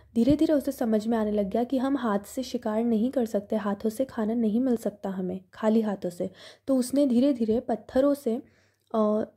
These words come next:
हथियार और औजार बनाने शुरू करे। वेपन्स मतलब हथियार और टूल्स मतलब औजार, अलग-अलग टाइप के वो हथियार और औजार बनाता था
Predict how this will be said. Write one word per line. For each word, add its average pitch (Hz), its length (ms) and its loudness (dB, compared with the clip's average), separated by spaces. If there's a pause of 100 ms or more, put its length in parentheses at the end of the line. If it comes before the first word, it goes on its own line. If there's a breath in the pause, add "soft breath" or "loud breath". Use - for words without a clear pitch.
हथियार 226 580 0
और 233 220 2
औजार 208 460 2
बनाने 214 360 0
शुरू 202 280 -6
करे। 190 260 0
वेपन्स 208 500 -2
मतलब 220 280 -4
हथियार 202 460 -4
और 277 80 0
टूल्स 214 360 -4
मतलब 240 320 -2
औजार, 190 420 -2 (340 soft breath)
अलग-अलग 262 440 2
टाइप 202 300 0
के 226 100 2
वो 254 340 0 (280)
हथियार 220 380 -2
और 262 100 0
औजार 214 360 -2
बनाता 247 380 -2
था 196 260 -8